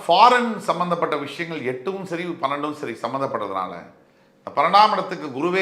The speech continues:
அதிபதியாக வருவதனால், அவரே பாக்கியத்துக்கும் அதிபதியாக வருவதனால் உங்களுக்கு என்னன்னா, மேஷ லக்ன, மேஷராசி என்பவர்களுக்கு பெரிய அளவுல ஃபாரின் லைஃப் என்பது, ஃபாரின் எஜுகேஷன் கல்வி, வெளிநாட்டு கல்வி, வெளிநாட்டு திருமணம்,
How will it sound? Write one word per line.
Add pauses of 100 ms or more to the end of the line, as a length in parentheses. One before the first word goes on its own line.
(140)
அதிபதியாக
வருவதனால்,
அவரே (160)
பாக்கியத்துக்கும் (120)
அதிபதியாக
வருவதனால் (160)
உங்களுக்கு
என்னன்னா, (100)
மேஷ
லக்ன,
மேஷராசி
என்பவர்களுக்கு (720)
பெரிய (100)
அளவுல (420)
ஃபாரின்
லைஃப் (100)
என்பது, (100)
ஃபாரின் (260)
எஜுகேஷன்
கல்வி, (600)
வெளிநாட்டு (140)
கல்வி, (140)
வெளிநாட்டு (140)
திருமணம்,